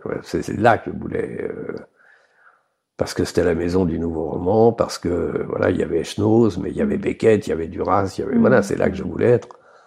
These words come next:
Speaker 1: Et donc, je suis devenu écrivain instantanément le jour où Jérôme Lindon m'a téléphoné en me disant qu'il voulait éditer le premier, quoi.
Speaker 2: Et, euh, redé-,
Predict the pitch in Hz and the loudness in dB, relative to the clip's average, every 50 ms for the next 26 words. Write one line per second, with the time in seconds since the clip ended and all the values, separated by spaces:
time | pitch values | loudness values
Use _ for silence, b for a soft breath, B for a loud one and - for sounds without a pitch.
0 | b b b b b b b b b b _ _ _ _ _ _ _ _ _ _ | b b b b b b b b b b _ _ _ _ _ _ _ _ _ _
1 | _ _ _ _ _ _ _ _ _ _ _ _ _ _ - 104 104 98 92 85 | _ _ _ _ _ _ _ _ _ _ _ _ _ _ 0 2 2 2 0 2
2 | 85 113 120 113 101 90 90 95 90 - - 113 120 120 104 98 92 90 78 92 | 4 4 6 6 4 4 4 2 2 2 4 6 6 6 8 6 4 4 4 4
3 | 104 104 95 90 82 - - 90 87 92 123 143 156 - - - 127 120 113 - | 6 6 6 6 4 2 -2 -2 2 4 6 6 6 6 6 6 6 6 4 2
4 | - - - 208 190 - - - 87 87 90 101 127 151 170 175 160 131 92 85 | 0 2 4 4 4 4 4 2 4 4 4 4 6 6 6 6 6 6 4 4
5 | 82 78 104 120 123 117 107 90 85 85 90 95 90 90 87 85 85 85 85 92 | 2 4 4 4 4 6 6 4 4 2 2 2 0 0 0 0 0 0 2 4
6 | 120 139 139 123 92 82 82 80 80 78 78 - - 90 85 80 - - - - | 4 4 4 4 2 0 0 -2 -4 -6 -6 -4 -4 -4 -4 -4 -4 -4 -4 0
7 | 92 113 139 147 120 90 85 78 85 87 110 107 104 - 92 85 85 85 80 87 | 2 4 4 4 4 2 0 0 0 2 2 2 2 0 -4 -4 -2 -2 -2 0
8 | 90 82 76 76 80 82 82 - - 120 117 101 95 90 85 82 - - - - | 0 0 -2 -4 -6 -8 -4 0 2 4 4 2 2 -2 -4 -4 -4 -4 -4 -2
9 | 139 165 170 120 - - 98 - - - - _ _ _ _ _ 226 226 220 208 | 0 2 0 0 0 -2 -6 -6 -8 -12 -20 _ _ _ _ _ -20 -18 -18 -20
10 | _ _ _ _ _ _ _ _ _ _ _ _ _ _ - 233 - - - - | _ _ _ _ _ _ _ _ _ _ _ _ _ _ -10 -10 -10 -10 -12 -12
11 | - - 277 214 208 175 208 233 202 240 247 | -10 -8 -6 -6 -6 -4 -2 -2 0 0 0